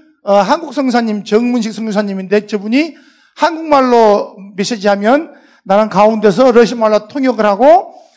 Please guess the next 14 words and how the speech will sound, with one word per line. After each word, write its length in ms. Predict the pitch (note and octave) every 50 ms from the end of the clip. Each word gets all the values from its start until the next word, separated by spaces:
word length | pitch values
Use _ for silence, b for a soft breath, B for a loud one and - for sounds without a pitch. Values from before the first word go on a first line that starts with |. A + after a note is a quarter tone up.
| B B B _ _
또 400 | - C#4+ D4+ F4 A#4+ A4+ - -
이분이 640 | - A3+ B3 C4+ B3+ C#4 C4+ C#4 D#4+ F#4+ - B B B B _
아르메니아어로 880 | - - A#3 C4 C4+ D4 D4 C#4+ C#4+ C#4+ C4 A#3+ A#3 G#3+ G3+ F#3+ F3 D#3
또 140 | - D3+ -
통역을 360 | - - F3+ D#3+ F3+ - F#3
하고 200 | - _ _ _ _ _ _ _ _ _
이렇게 160 | _ _ -
삼중 320 | E3+ - D#4 E4 F4 E4 C4
통역을 340 | C4 C#4+ C#4+ B3+ A#3 A3+
하면서 560 | G3+ G#3+ G#3+ G3+ G3 F3 G3+ C4+ D4+ D#4 B B B B B B B B
이렇게 100 | - F3+ D3+
메시지를 400 | F3 D#3 - F#3 D3+ E3 C#3 C3+
했어요. 640 | B2+ D3 - - C3 B2+ E3+ A#3+ C#4 - - - _
다음이요. 440 | - D3+ C#3 C#3+ G3 C4+ D#4+ C4+ -